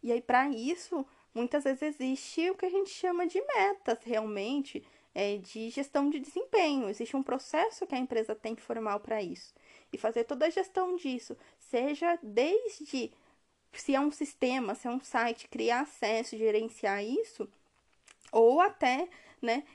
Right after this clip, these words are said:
extrapolando, treinar as pessoas pra que isso seja eficaz, controlar pra que tá todo mundo fazendo no prazo, suportar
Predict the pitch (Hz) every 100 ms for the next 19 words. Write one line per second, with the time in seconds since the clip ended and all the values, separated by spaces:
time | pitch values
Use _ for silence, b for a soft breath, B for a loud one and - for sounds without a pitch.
0 | - 262 - 226 320 359 294 240 294 233
1 | 240 349 - 330 294 - 277 277 - 277
2 | 247 240 269 - 254 254 247 262 - b
3 | b - 254 262 277 240 262 370 381 -
4 | 311 311 277 285 277 277 262 240 240 233
5 | 240 240 240 247 - 262 - 262 262 -
6 | 262 339